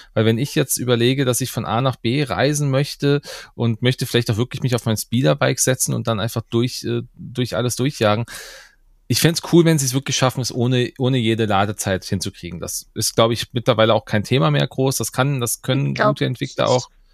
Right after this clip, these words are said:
Speaker 1: Aber dieses Versprechen ist halt natürlich auch ein sehr krasses. Also ich mein, wenn ich halt wirklich von, mir den kompletten Planeten angucken will, einmal um den Planeten rum,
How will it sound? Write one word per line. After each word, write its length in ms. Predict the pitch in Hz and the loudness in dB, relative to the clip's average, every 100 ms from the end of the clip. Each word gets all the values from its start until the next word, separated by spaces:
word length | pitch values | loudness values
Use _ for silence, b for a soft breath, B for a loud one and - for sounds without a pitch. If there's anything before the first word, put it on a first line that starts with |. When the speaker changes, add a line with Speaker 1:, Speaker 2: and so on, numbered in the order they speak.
| _ | _
Speaker 1:
Aber 260 | 117 113 113 | 2 4 2
dieses 420 | 110 120 127 - | 2 2 2 2
Versprechen 600 | 120 - - 120 - 156 | 2 0 0 0 2 0
ist 200 | 139 - | 2 2
halt 120 | 139 | 2
natürlich 360 | 139 131 135 123 | 2 0 -2 0
auch 100 | 123 | 0
ein 140 | 127 | 2
sehr 140 | 127 | 0
krasses. 440 | 127 - 143 92 87 | 0 -2 -2 -2 -4
Also 140 | 95 | -6
ich 80 | 92 | -4
mein, 200 | 110 110 B B B - | -2 -4 B B B 0
wenn 160 | 107 | 2
ich 140 | 123 131 | 4 2
halt 120 | 110 | 0
wirklich 240 | 120 - | -2 -6
von, 200 | - 120 - _ _ _ _ _ | -4 -4 -6 _ _ _ _ _
mir 140 | 135 | 4
den 120 | 123 123 | 4 4
kompletten 320 | 113 131 143 | 2 2 2
Planeten 340 | 117 127 196 | 2 0 0
angucken 320 | 127 - 107 107 | 0 0 -2 -2
will, 120 | 117 | -2
einmal 340 | 117 120 131 | 0 0 0
um 140 | 135 127 | -2 -4
den 140 | 113 | -2
Planeten 360 | 113 120 117 - | 0 -2 -4 -2
rum, 260 | 180 165 | -2 -2